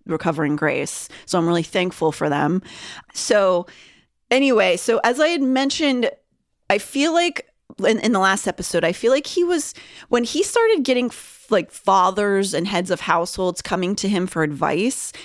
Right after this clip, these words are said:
in the seventies, instead of just giving it to the youth, the teens, when he's getting these, all these families coming like, "Can you help me?" I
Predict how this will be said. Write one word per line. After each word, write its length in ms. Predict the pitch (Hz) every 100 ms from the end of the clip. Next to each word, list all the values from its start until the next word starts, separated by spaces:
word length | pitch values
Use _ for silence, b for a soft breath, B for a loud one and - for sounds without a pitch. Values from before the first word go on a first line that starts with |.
| B
in 100 | 202
the 80 | 180
seventies, 680 | - 151 175 190 247 262 233
instead 320 | 175 - 175
of 120 | 160
just 340 | - 165 - -
giving 280 | 160 160
it 100 | 156
to 120 | - 156
the 80 |
youth, 420 | 151 151 160 165 -
the 80 |
teens, 520 | 143 - 165 156 160 160
when 80 |
he's 220 | 160 170 -
getting 220 | 196 180
these, 140 | 160
all 120 | - 165
these 220 | 151 -
families 420 | 160 156 165 165
coming 260 | - 165 160
like, 160 | 156
"Can 120 | -
you 100 | 294
help 260 | 339 262 349
me?" 220 | 330 381 B B B B -
I 140 | 208